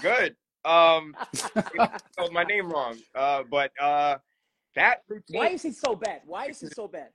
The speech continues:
Speaker 2: For everybody who
Speaker 1: it's
Speaker 2: doesn't
Speaker 1: horrible.
Speaker 2: get it,
Speaker 1: It's
Speaker 2: you
Speaker 1: horrible.
Speaker 2: said it's
Speaker 1: I
Speaker 2: the worst
Speaker 1: literally
Speaker 2: routine
Speaker 1: jump
Speaker 2: you
Speaker 1: on
Speaker 2: ever
Speaker 1: the
Speaker 2: did.
Speaker 1: decks.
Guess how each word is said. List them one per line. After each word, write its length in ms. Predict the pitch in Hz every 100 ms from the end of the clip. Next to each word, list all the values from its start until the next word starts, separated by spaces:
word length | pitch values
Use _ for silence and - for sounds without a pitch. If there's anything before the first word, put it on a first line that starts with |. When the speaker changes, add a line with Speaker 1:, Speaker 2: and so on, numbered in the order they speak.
| _ -
Speaker 2:
For 100 | 196
everybody 340 | 285 269 254
who 60 | 254
Speaker 1:
it's 60 |
Speaker 2:
doesn't 140 | 233 233
Speaker 1:
horrible. 220 | 170 175
Speaker 2:
get 40 |
it, 140 | 165 -
Speaker 1:
It's 120 | -
Speaker 2:
you 80 | 147
Speaker 1:
horrible. 180 | 170 156
Speaker 2:
said 160 | 240
it's 140 | 226 208
Speaker 1:
I 80 | 220
Speaker 2:
the 60 | 202
worst 420 | 196 247 277 -
Speaker 1:
literally 260 | 175 165
Speaker 2:
routine 140 | 160 226
Speaker 1:
jump 200 | 143 147
Speaker 2:
you 40 | 151
Speaker 1:
on 60 |
Speaker 2:
ever 100 | 185
Speaker 1:
the 60 | 165
Speaker 2:
did. 120 | 147
Speaker 1:
decks. 380 | 139 - _